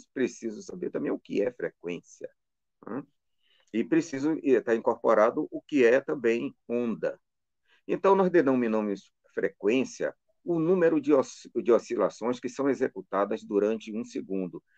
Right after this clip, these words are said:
Então, lá naquele, no, no, no experimento do pêndulo, então, quantas vezes isso ocorre no intervalo de um segundo?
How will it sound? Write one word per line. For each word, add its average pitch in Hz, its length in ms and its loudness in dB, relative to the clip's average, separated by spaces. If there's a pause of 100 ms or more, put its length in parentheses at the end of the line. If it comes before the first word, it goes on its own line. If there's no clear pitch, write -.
Então, 156 160 2
lá 160 100 4
naquele, 139 560 0
no, 107 160 -4
no, 87 260 -6
no 78 200 -20
experimento 113 500 0
do 95 140 -10
pêndulo, 101 580 -6 (1040)
então, 156 440 4 (220)
quantas 190 560 4
vezes 101 560 -2
isso 139 300 -4
ocorre 101 640 2
no 127 140 -2
intervalo 113 720 -4
de 101 260 -10
um 101 180 -6
segundo? - 800 -16